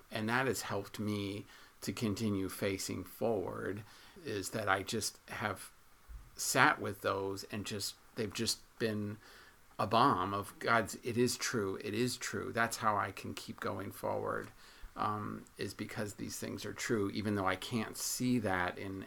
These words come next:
in so many, so many instances in my life,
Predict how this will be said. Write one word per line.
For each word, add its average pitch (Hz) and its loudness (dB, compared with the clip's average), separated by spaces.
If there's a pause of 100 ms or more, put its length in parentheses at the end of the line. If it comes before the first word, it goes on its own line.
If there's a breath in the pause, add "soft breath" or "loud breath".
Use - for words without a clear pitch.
in 98 -6
so 101 -2
many, 95 -6 (200)
so - -4
many 98 -4 (100)
instances 92 -8
in 98 -6
my 101 -8 (520 soft breath)
life, 98 -2